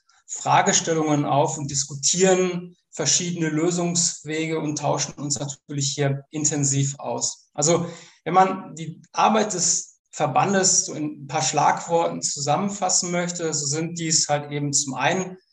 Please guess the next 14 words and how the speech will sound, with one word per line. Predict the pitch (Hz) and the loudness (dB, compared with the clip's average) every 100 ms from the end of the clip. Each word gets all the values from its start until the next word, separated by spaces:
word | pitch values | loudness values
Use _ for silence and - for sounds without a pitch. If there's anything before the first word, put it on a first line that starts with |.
| _ _ | _ _
das | 147 - - | 2 2 4
Repräsentieren, | 170 - 165 147 139 127 127 - 143 151 190 214 262 - - _ _ | 2 2 2 2 2 0 0 -2 2 4 4 4 2 2 -8 _ _
dann | 262 170 | 2 2
natürlich | 165 170 156 147 143 | 2 -2 -2 -2 0
das | 147 - - - - | 2 4 2 -2 -4
Netzwerken | 139 147 185 - 180 175 196 220 196 196 - _ _ | 0 2 2 0 0 0 0 -2 -6 -6 -12 _ _
in | 160 160 | 0 2
und | 143 | 2
außerhalb | 131 - 151 139 | 2 2 2 0
der | 135 | -2
Fitnessbranche | 135 190 202 - 175 190 180 | -6 -6 -4 -4 0 0 0
mit | 156 143 - | 0 0 0
unseren | 151 139 131 | 0 2 2
Mitgliedern, | 139 - - 196 202 226 | 2 -4 -4 0 2 0